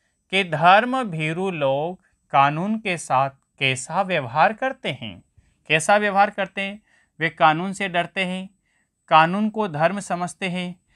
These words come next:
कानून का सम्मान करते हैं, कानून को धोखा देने में संकोच नहीं करते। बिल्कुल डायरेक्ट है। अब यहाँ पे लिया हमने आध्यात्मिकता। भाई आध्यात्मिकता ये क्या है? इसमें से प्रश्न क्या है कि उपसर्ग अलग करो, प्रत्यय अलग करो,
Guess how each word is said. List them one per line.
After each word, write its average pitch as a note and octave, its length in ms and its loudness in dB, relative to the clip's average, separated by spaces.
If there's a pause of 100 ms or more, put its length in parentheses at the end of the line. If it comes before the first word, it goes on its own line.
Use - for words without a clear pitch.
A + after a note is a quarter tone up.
(220)
कानून E3 340 4
का G3 160 0
सम्मान E3+ 420 -2
करते F3+ 340 -4
हैं, E3 280 -6 (440)
कानून D#3 380 4
को G#3+ 180 -4
धोखा D3+ 400 0
देने D3+ 340 -4
में F3 120 -8
संकोच F#3+ 880 2 (260)
नहीं D3+ 500 -4
करते। C#3 500 -4
बिल्कुल F#3+ 360 -2
डायरेक्ट F3+ 360 4
है। B2 340 -4 (840)
अब A#3+ 160 6
यहाँ B3 380 4
पे C4+ 120 0
लिया B3 260 2
हमने A#3 520 0
आध्यात्मिकता। F3 920 0 (300)
भाई F#3+ 240 0
आध्यात्मिकता G#3+ 1040 2 (520)
ये G3+ 120 0
क्या A3+ 220 4
है? A#3 140 4
इसमें A3 320 -2
से A3+ 300 2
प्रश्न G#3 420 -2
क्या A3 200 2
है G#3+ 160 2
कि A3+ 120 -2
उपसर्ग G#3 560 -2
अलग G3 240 2
करो, G3 320 0
प्रत्यय F#3 420 -2
अलग F#3 260 0
करो, F#3 400 -2